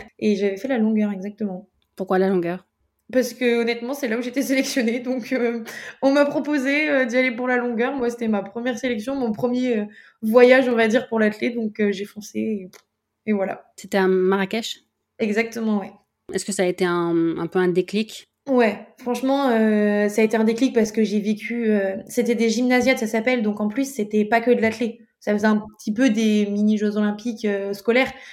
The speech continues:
Speaker 1: Donc, il y avait plein de sports. On, c'était vraiment une expérience incroyable et j'ai rencontré plein de gens trop chouettes. Certains qui sont encore dans le monde de l'athlète maintenant et avec qui je partage encore des compétitions. Donc, euh,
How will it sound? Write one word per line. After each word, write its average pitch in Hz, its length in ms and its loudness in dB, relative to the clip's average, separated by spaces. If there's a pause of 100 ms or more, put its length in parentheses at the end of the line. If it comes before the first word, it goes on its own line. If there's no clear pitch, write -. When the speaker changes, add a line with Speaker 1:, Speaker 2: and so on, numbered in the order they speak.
(140)
Speaker 1:
Donc, 214 120 -2
il 220 40 -2
y 208 40 2
avait 208 120 -2
plein 226 240 2
de 226 60 -2
sports. 247 420 4
On, 190 380 -4 (260)
c'était - 160 0
vraiment 240 240 4
une 285 60 2
expérience 240 340 0
incroyable 247 500 4
et 220 140 2
j'ai 214 100 2
rencontré 202 840 -4 (300)
plein 208 200 0
de 202 40 -4
gens 208 140 0
trop 226 180 -2
chouettes. 240 360 2 (320)
Certains 240 400 0
qui 240 100 -2
sont 226 200 -4
encore 240 340 2
dans 226 100 2
le 226 60 0
monde 226 160 0
de 220 40 2
l'athlète 226 320 2
maintenant 247 400 0
et 240 60 4
avec 202 160 0
qui 226 160 -8
je 220 80 -6
partage 208 340 0
encore 220 260 0
des 220 120 2
compétitions. 226 560 -4
Donc, 208 240 -2
euh, 202 220 0